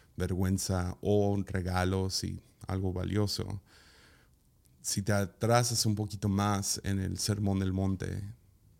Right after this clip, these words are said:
el contexto completo es que Jesús está hablando acerca de ansiedad, de, de,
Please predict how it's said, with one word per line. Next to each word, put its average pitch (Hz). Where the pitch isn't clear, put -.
el 92
contexto 104
completo 107
es 95
que 101
Jesús 104
está 98
hablando 92
acerca 92
de 95
ansiedad, 95
de, 98
de, 95